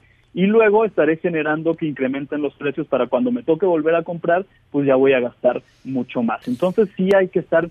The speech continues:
muy, muy tranquilos, muy concentrados en cuáles son los siguientes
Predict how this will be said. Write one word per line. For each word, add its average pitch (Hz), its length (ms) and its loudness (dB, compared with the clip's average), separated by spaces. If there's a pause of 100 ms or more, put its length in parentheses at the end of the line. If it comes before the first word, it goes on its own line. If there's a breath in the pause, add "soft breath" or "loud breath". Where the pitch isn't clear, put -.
(460)
muy, 175 500 2
muy 190 200 2
tranquilos, 190 720 0
muy 160 240 -2
concentrados 160 680 0 (120)
en 131 300 0 (120)
cuáles 180 360 2
son 175 200 -2
los 165 160 0
siguientes 151 500 -2